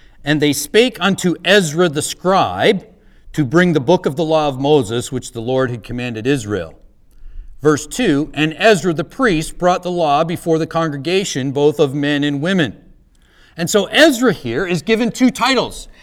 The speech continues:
He's given the title of a scribe, and he's given a title of a priest.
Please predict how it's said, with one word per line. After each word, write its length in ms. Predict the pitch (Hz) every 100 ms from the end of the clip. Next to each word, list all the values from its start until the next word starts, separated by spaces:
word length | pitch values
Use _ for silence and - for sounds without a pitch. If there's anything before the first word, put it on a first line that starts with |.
| -
He's 180 | 165 135
given 240 | 220 208
the 80 | 180
title 480 | - 226 233 226 143
of 180 | 170 143
a 100 | 135
scribe, 680 | - - 127 139 208 254 185 - - - - - -
and 140 | 156
he's 140 | 165 120
given 240 | 180 190
a 60 | 170
title 500 | - 190 185 190 -
of 120 | 165
a 60 | 175
priest. 680 | - 202 180 - - -